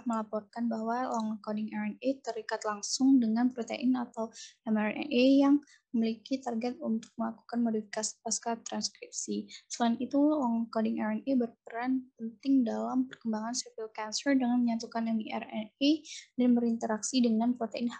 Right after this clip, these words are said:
P F. Contoh long coding R N A yang pertama yaitu home box transcript antisense R N A, yaitu merupakan long coding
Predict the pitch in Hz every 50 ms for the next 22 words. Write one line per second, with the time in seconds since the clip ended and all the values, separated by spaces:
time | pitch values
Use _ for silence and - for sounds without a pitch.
0 | 226 - 202 - - 196 196 - _ _ _ _ _ _ _ _ _ - - -
1 | - 247 247 277 285 294 277 262 254 240 240 - 233 220 226 226 220 226 220 226
2 | 226 226 - 233 220 220 220 220 220 - 233 226 233 262 277 262 254 247 262 254
3 | - - 226 214 214 233 254 247 - - - 226 220 220 214 - - 269 277 -
4 | - 233 226 220 226 - 240 240 - 226 220 220 214 214 - - 226 208 214 214
5 | 214 202 - - - - - - _ _ - 240 277 294 285 277 269 254 240 233
6 | - 269 262 262 254 240 240 - 226 220 220 220 220 220 220 220